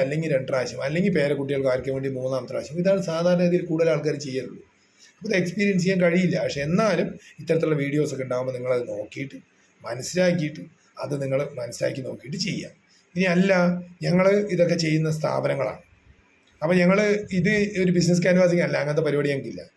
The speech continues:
ഞങ്ങളുടെ ലക്ഷ്യം എന്ന് പറയുന്നത് ഏറ്റവും കോസ്റ്റ് എഫക്റ്റീവായിട്ട് എങ്ങനെ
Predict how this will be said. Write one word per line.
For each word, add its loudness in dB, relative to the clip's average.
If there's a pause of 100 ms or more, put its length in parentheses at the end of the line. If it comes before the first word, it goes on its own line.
(360)
ഞങ്ങളുടെ 2
ലക്ഷ്യം 2
എന്ന് 0
പറയുന്നത് 0
ഏറ്റവും -2
കോസ്റ്റ് 0
എഫക്റ്റീവായിട്ട് -8 (560)
എങ്ങനെ 2